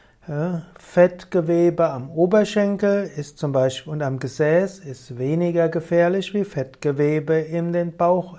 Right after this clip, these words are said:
in dem Bauchbereich. Daher B M I spielt eine gewisse Rolle, aber das, der Bauchumfang spielt die größte Rolle.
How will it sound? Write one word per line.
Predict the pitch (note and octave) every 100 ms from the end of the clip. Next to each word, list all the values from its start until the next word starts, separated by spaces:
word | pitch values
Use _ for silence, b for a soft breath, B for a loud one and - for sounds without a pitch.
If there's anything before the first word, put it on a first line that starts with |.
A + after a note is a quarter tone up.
| -
in | E3
dem | E3+ D#3
Bauchbereich. | E3+ F3 F3 - E3 C#3+ A#2 A2+ - - b b b b b
Daher | - B2+ C#3 D3+
B | D#3 D#3 D#3
M | D3+ D#3+
I | E3
spielt | D#3+ - D#3 D3+
eine | D3 C3
gewisse | A#2+ A#2+ A#2+ E3+ -
Rolle, | F#3+ F#3 G3+ A3+ A3+ B B B _
aber | C#3+ C3+ D3+ G3+ G#3 B B _ _ -
das, | C3+ C3 - -
der | -
Bauchumfang | A#2 - C3 E3+ F3+ F3+ F3+ F3 F3 E3+ E3
spielt | - C#3+ C#3 C3+ -
die | D#3+ E3+ - -
größte | C#3 C3+ D3 D3 D3 - D3 C3+ B2+ A#2+ - -
Rolle. | B2+ B2 A#2